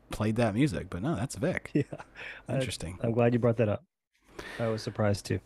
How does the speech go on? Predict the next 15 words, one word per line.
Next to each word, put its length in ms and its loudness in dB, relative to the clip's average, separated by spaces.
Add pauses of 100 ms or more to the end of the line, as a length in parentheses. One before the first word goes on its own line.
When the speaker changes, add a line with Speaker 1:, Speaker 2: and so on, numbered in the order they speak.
(880)
Speaker 1:
Um, 680 6 (180)
so 260 6
a 40 8
dropless 640 6
Vic 460 6
who's 280 6
only 260 6
on 200 4
the 60 2
show 300 4
for 140 2
about 260 4
half 280 2
the 80 -8
time. 680 0